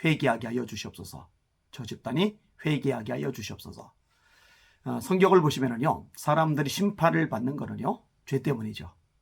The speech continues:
죄를 지으면 심판을 받아요. 근데 엄밀하게 따지고 보면은요, 죄 때문에 심판을 받는 게 아니라 죄를 회개하지 않기 때문에 심판을 받는 겁니다.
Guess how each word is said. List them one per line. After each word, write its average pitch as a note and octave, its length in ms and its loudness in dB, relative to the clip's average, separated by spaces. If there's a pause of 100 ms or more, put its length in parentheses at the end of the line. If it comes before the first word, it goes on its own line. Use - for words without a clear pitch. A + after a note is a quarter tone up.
(600)
죄를 C#3+ 340 2
지으면 C3 340 -2 (140)
심판을 D3 400 0
받아요. F#2+ 400 -6 (880)
근데 D#3+ 300 4
엄밀하게 E3+ 840 8
따지고 D#3+ 360 2
보면은요, B2+ 560 0
죄 D3 200 0
때문에 D3 340 4
심판을 D#3 480 0
받는 A#2+ 180 -2
게 A2+ 60 -8
아니라 G#2+ 420 -4 (560)
죄를 C#3+ 560 4 (280)
회개하지 F3+ 840 6
않기 B2 460 -4
때문에 C3 540 0 (100)
심판을 C#3 480 -2
받는 A2 180 -8
겁니다. - 380 -14